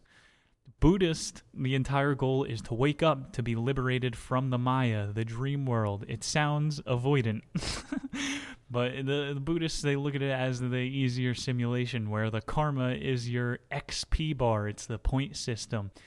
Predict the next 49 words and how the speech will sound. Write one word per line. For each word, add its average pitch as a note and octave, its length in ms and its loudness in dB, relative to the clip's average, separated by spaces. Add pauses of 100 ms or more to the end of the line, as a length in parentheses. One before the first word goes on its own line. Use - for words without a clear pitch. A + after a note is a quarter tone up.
(260)
And A#2 160 0
it's A#2 200 0
based, C#3 520 -2
the A#2 100 2
wheel C3+ 300 2
in C3 100 0
the B2 80 0
sky. C3+ 400 -2
You A2+ 220 0
get A#2+ 160 2
a A#2 60 4
better B2 500 0
next A#2+ 460 -4
game A#2 420 0
based A2+ 260 -2
off A#2 220 0
of A2 100 -8
how A#2 220 -2
good A#2+ 260 -4
your G#2+ 120 -2
points - 540 -2
are. G2+ 300 -2 (680)
This D3 120 0
is, D3+ 80 -4
like, D3 160 -2
one D3+ 80 -2
of D3+ 80 0
the C#3+ 60 0
best B2+ 360 0
examples A2+ 600 -2
for, A#2 260 -2 (300)
I A#2+ 80 0
mean, C#3 140 2
humans, B2 380 -2
we're A#2+ 220 -2 (840)
built D#3 320 6
to C3+ 160 4
worship, A#2+ 640 0
but B2 260 0
isn't C3+ 220 2
it B2 140 2
weird C3 480 2
that A2 180 2
we A2+ 140 2
were A#2 120 2
also A#2 320 2
built A#2 440 4
with A#2+ 180 -2
this A2 220 -2